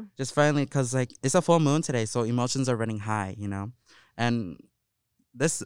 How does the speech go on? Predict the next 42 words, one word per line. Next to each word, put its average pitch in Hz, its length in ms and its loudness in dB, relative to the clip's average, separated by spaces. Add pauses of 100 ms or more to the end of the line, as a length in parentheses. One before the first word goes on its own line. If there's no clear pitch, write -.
(120)
<laughs> - 0 -
you 139 320 4
might 175 140 2
see 147 160 0
this, 147 160 2
like, 123 100 -6
later 113 260 2
on 117 200 2
in 120 80 0
time, 120 340 0
but, 110 140 0
like, 107 180 0
you 117 80 -2
can 131 140 0
go 120 160 0
back 113 260 0
and 117 140 -2
look, 110 180 -4
like, 98 220 -8
February, 117 500 0 (280)
you 113 80 -6
know, 113 220 -2 (180)
twenty-sixth, - 1400 -4 (600)
and 123 220 0
see, 127 220 0
like, 117 180 -2
how 120 260 0
this 113 240 0
full - 160 0
moon 113 180 2
affected 107 480 -6
you, 87 140 -6
because 110 300 -6
it's 120 60 -4
supposed - 260 -4
to 117 320 -4 (520)
affect 143 340 -4
some 131 140 -2
people, 120 340 -4
like, 107 180 -4 (560)
just - 180 -6
clear 123 380 -4